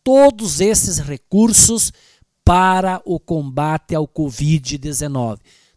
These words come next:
Também porque dificilmente algum município da região, que são pequenos municípios, alguma vez recebeu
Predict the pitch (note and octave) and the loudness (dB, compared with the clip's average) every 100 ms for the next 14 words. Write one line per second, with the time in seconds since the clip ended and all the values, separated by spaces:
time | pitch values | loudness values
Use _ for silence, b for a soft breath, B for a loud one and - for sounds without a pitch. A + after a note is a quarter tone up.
0 | - E3 D#3+ G3+ B3+ C4 C#4 C4+ - F#3+ | -10 -8 0 2 2 0 -2 -2 2 2
1 | G3 - - - _ _ _ _ _ C3+ | 2 -8 -20 -20 _ _ _ _ _ -10
2 | - B3+ A#3+ B3+ G#3 A3 G#3+ F#3 G#3+ A#3 | -4 -2 0 -2 -4 -4 -4 -4 -4 -6
3 | A#3 G#3 - G3+ G3 F#3 F#3 F3+ D#3 D3 | -6 -6 -6 -8 -8 -8 -6 -4 -4 -4
4 | C3 _ - - D#3 E3 - F#3+ G#3 D#3+ | -8 _ -16 -14 -14 -16 -10 -8 -6 -8
5 | E3+ C3+ F3+ - b b - E3+ D#3+ G#3+ | -8 -6 -8 -8 b b -6 -4 -2 -2
6 | G#3 D3 D3+ E3 - - b - D3 F3+ | -2 -2 -2 -2 -4 -10 b -18 -8 -2
7 | - F#3+ D3+ E3+ F3 | 0 -2 0 -2 -2